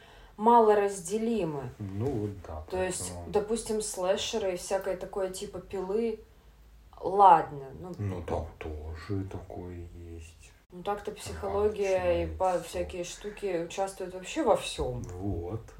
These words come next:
Speaker 1: Мы же осмысляем <laughs> наши переживания, даже когда нас сжирают заживо. Ну, в принципе, триллеры — это больше про какие-то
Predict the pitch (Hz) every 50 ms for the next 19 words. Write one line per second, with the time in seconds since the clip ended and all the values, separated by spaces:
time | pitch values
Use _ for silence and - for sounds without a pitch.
0 | - - 147 151 156 151 147 156 151 147 - - 160 156 156 - - 180 214 285
1 | 302 254 214 240 262 240 - 294 302 - - 285 311 294 277 240 233 262 254 240
2 | 233 254 269 269 254 233 214 214 208 208 208 208 214 214 - 196 190 190 185 180
3 | 185 180 180 180 175 170 175 175 175 170 165 170 175 175 175 165 175 165 160 160
4 | 156 156 156 156 160 156 151 147 147 143 143 143 - - - - - - - -
5 | 220 262 320 294 - - - - - - - - - - - - - - _ -
6 | - 226 277 269 254 220 - - 190 170 - 165 - 202 226 359 415 415 349 302
7 | 262 226 214 - - 202 180 180 226 277 302 285 - - - 214 - - 185 190
8 | 208 233 240 233 233 220 214 208 196 185 175 - 180 180 - - 208 220 214 208
9 | 208 - - 190 175 175 170 170 165 160 156 156 151 151 151 147 147 143